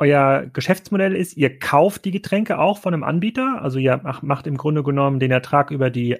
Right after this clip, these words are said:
ähm, Handelsmarge oder ist das eher ein Kommissionsmodell, bei dem ihr den, keine Ahnung, Gerold Steiner Wasser, äh, äh, geben euch x Prozent vom Umsatz,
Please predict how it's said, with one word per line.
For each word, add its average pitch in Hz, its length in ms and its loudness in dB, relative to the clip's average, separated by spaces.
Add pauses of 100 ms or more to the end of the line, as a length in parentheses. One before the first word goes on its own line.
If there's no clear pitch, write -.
ähm, 117 240 -6
Handelsmarge 190 760 0
oder 156 520 2
ist 143 180 -6
das 151 140 -4
eher 147 100 -2
ein 143 80 0
Kommissionsmodell, 139 840 2
bei 123 100 2
dem 131 240 -4
ihr 131 240 -2
den, 123 420 -2 (300)
keine 117 160 0
Ahnung, 101 240 0
Gerold 139 280 4
Steiner 131 300 2
Wasser, 135 400 2 (400)
äh, 139 60 -2 (800)
äh, - 20 -6
geben 123 260 -6
euch 127 300 -6
x - 360 -12
Prozent 127 420 -2
vom 127 120 -6
Umsatz, 123 580 -2